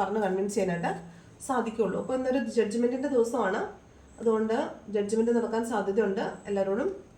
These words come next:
സൂക്ഷിച്ചും കണ്ടുമൊക്കെ സംസാരിക്കുക. ഇവിടെ എംപററിന്റെ എനർജി ഉണ്ട്, അതുകൊണ്ട് സൂക്ഷിക്കണം. ഉം. Six of Cups ആണ്. പാസ്റ്റിൽ നിന്ന് അല്ലെങ്കിൽ നിങ്ങളുടെ പഴയ കൂട്ടുകാരാവാം, ആ, കൂടെ ജോലി ചെയ്തിരുന്ന ആളുകളാവാം, അവരോടൊപ്പം നിങ്ങൾ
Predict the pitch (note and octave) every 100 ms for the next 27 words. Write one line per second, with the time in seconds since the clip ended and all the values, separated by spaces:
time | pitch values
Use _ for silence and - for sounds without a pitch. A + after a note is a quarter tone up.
0 | - - - - A3 A3+ B3 A#3+ G3+ F#3
1 | A3+ A3 G3+ F#3 F#3 F#3 G#3 G#3 G#3 A3
2 | A3+ A#3+ G#3+ G#3 A#3+ A3 F#3+ G3+ G3 C4
3 | G#4 - - - - - A3 - - E3
4 | E3+ - C4 E4 - - - - - -
5 | - - - - - A#3 A#3 A#3+ A#3+ B3+
6 | - A#3 G#3 E4+ - - - - - -
7 | A3 A3 - B3 A#3+ A#3+ A#3 C#4+ A#3 A3+
8 | A3+ A#3 A3+ A3+ B3 A#3+ A3+ A3 A#3 A#3
9 | A3 A3+ A3+ G#3+ G3 A#3+ F#4 - - -
10 | - - G#3 G#3 G3+ - - A#3+ A3+ A#3
11 | A3+ A3+ A#3+ A3+ A3+ A#3 G#3+ A3 A3 F#3+
12 | A#3 C4+ G#3+ A3 A3 G#3+ A#3 A3 G#3